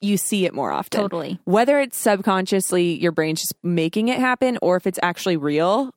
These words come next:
Speaker 1: I don't know. I lean towards probably being real. So, um, like, it, I mean, it's really sad, but there's, like, a corner where someone got shot and the little girl would be like,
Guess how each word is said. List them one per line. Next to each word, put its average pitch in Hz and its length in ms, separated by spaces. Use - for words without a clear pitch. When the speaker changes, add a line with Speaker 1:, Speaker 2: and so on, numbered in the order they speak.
Speaker 1:
I 170 200
don't 170 380
know. 156 380
I 202 120
lean 254 180
towards 285 200
probably 208 220
being 175 200
real. 92 260
So, 220 380
um, 185 520
like, 220 340
it, 254 240
I 240 120
mean, 254 140
it's 254 140
really 277 180
sad, 185 320
but 190 120
there's, 190 220
like, 196 120
a 180 80
corner 175 340
where 175 100
someone 170 280
got 175 180
shot 277 480
and 190 100
the 190 60
little 190 180
girl 190 180
would 190 80
be 202 100
like, 190 260